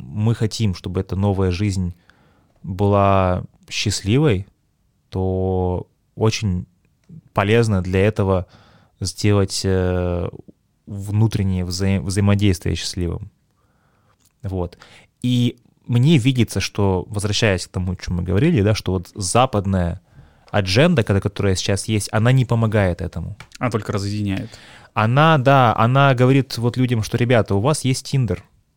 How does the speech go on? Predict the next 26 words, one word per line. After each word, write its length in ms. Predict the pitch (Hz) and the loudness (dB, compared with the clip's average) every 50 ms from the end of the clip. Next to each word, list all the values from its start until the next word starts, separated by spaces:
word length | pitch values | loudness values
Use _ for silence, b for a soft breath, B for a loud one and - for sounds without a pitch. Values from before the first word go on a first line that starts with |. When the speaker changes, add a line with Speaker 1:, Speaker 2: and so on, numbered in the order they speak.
| _ _ _ | _ _ _
Speaker 1:
у 40 | 107 | 0
вас 120 | 110 110 - | 0 0 0
есть 160 | 123 113 - | -2 -2 -2
там 140 | - 120 117 | -2 -4 -4
куча 320 | - - 160 - - 143 | -2 -2 -2 0 0 2
ребя-, 240 | 127 131 123 127 127 | 2 2 2 2 2
ребя-, 260 | 123 127 117 127 131 | 2 2 2 2 2
ребят, 380 | 123 127 120 120 131 127 113 - | 2 2 2 4 4 2 2 0
с 40 | - | -2
которыми 260 | - 110 - 117 117 117 | -8 -4 -2 0 0 0
вы 60 | 117 | 2
можете 320 | 123 127 127 117 117 - | 2 0 0 -2 -2 -6
знакомиться, 720 | 120 104 98 110 120 117 - 131 127 120 107 101 - - | -6 -4 -2 -2 -2 -2 0 0 2 2 0 0 -2 -2
они 180 | 87 110 123 135 | -2 0 0 0
все 160 | - - 139 139 | 0 0 -2 0
такие 380 | - 139 - - 175 180 175 | -2 -4 -2 2 2 4 6
интересные, 720 | 165 160 - 156 147 151 151 139 - - - 92 87 95 - b b b b b b b b b b b b | 4 4 4 4 4 6 4 4 2 0 -2 -2 -2 -2 -6 b b b b b b b b b b b b
они 280 | _ 95 98 113 131 139 | _ 2 2 4 4 2
все 340 | 135 - - 143 143 143 143 - _ - - - | 2 0 0 2 2 2 2 0 _ -18 -20 -4
по-разному 500 | - 120 120 139 143 131 123 131 127 131 131 | 0 2 4 4 4 4 2 2 4 4 2
одеваются, 720 | 131 123 127 110 101 104 113 117 110 98 95 - - - | 2 2 2 4 4 4 4 4 4 2 0 -2 -6 -6
девчонки 480 | 92 92 98 - - 131 135 131 - 117 | -4 -4 -4 -2 0 0 0 0 -2 -4
такие 380 | - 123 - - 120 123 120 | -6 -6 -4 -2 -2 0 0
сексуальные, 840 | 113 - - - 123 - - - 104 107 113 113 107 101 92 90 90 87 | -2 -4 -4 -6 -6 -6 -4 -2 0 2 2 2 2 2 0 0 -2 -2
парни 380 | - 120 123 127 127 127 123 | 2 2 2 2 2 0 0
мужественные, 800 | 117 110 117 131 123 117 104 - - 95 95 92 92 87 85 90 | 2 2 2 2 2 2 -2 -2 -2 -4 -2 -2 -2 -4 -4 -6